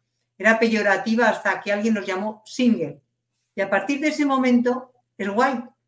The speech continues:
Ser single es guay. Hay viajes single, restaurantes single, un mundo single en el que se ha puesto como modernizado y,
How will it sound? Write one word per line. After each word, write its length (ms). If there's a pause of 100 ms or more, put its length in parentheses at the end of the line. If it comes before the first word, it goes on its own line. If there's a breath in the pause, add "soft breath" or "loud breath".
(400)
Ser 220
single 480
es 80
guay. 320 (180 loud breath)
Hay 160
viajes 380
single, 300
restaurantes 560
single, 420 (240 loud breath)
un 120
mundo 360
single 680 (440)
en 160
el 240
que 340
se 280
ha 300
puesto 460
como 420
modernizado 1000 (380 loud breath)
y, 880